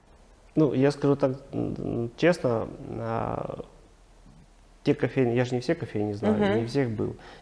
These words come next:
Speaker 1: Те кофейни, которые я знаю, и мне, я просматриваю, прям интересно. А если есть место, которое, даже я про которое не слышал, то я просто проматываю, ну, потому что какая мне там разница, сколько там экстракции.
Speaker 2: Мгм.
Speaker 1: Я даже не знаю, кто это такие.
Speaker 2: Кто это, да?
Speaker 1: Да, ну, я проматываю, ну, чтобы времени не так много сидеть там смотреть, э, прям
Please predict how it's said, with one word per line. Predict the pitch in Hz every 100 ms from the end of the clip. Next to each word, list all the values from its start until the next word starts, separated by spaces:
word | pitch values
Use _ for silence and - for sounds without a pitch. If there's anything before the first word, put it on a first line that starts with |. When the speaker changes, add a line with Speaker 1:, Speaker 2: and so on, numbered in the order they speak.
| -
Speaker 1:
Те | -
кофейни, | 127 - 131 123
которые | 117 117 117 117
я | 117 113
знаю, | 135 180 135
и |
мне, | 104 107 113 107 107
я |
просматриваю, | 107 110 - 156 - 110 104
прям | - 107
интересно. | 107 120 107 101 - - - - - -
А | 107
если | 131 147
есть | 147 147
место, | 147 147 131
которое, | 139 131 123
даже | 123 127
я | 131
про | 131 127
которое | - 131 131
не |
слышал, | 131 165 170 117
то | 107 -
я | 104 107
просто | 120 -
проматываю, | 110 117 131 143 113 110
ну, |
потому | 107 98
что | 110
какая | - 127
мне | 113
там | - 104
разница, | 101 101 -
сколько | - - -
там | 101
экстракции. | 101 - 104 - 113
Speaker 2:
Мгм. | 175 185 185
Speaker 1:
Я | 202
даже | 117 127
не |
знаю, | 120 120
кто | - 98
это | 101 120
такие. | 110 - 101 180
Speaker 2:
Кто | - - 214
это, | 196 180
да? | 175
Speaker 1:
Да, | 120 117 110 101 254
ну, | 208
я | 190 139
проматываю, | 156 113 110 107 104
ну, | 104
чтобы | - - 104
времени | 113 117 113 113
не | 110
так | 135 135
много | 120 104
сидеть | 95 - 107
там | 101 104
смотреть, | - 90 107 -
э, | - -
прям | - 104 104